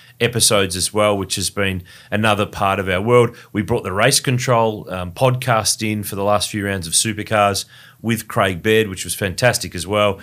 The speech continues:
So thank you everyone for tuning in, and thank you not just for this ep, but for all eps that we've done Q and A, because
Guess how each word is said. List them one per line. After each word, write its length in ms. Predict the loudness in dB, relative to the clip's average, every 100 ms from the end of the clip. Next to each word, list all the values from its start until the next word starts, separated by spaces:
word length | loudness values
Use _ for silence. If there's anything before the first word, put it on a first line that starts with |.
| -14
So 160 | -6 -4
thank 240 | 0 0
you 80 | 2
everyone 380 | 0 2 0 -2
for 340 | -4 -4 -4 -6 -18 -4
tuning 380 | 2 2 4 2
in, 100 | 0
and 100 | -4
thank 380 | -2 -2 -2
you 180 | -4 -4
not 200 | -4 -4
just 240 | -2 -4 -4
for 100 | -8
this 320 | -2 0 0
ep, 240 | -2 -4
but 220 | -6 -6
for 100 | -6 -2
all 240 | 2 4
eps 280 | 2 -2 -4
that 140 | -4
we've 140 | -6 -2
done 360 | 0 0 -4 -10 _ _
Q 340 | -6 -2 -2 -4
and 140 | -6
A, 300 | 0 0 -2 -8
because 480 | -4 -2 -2 -2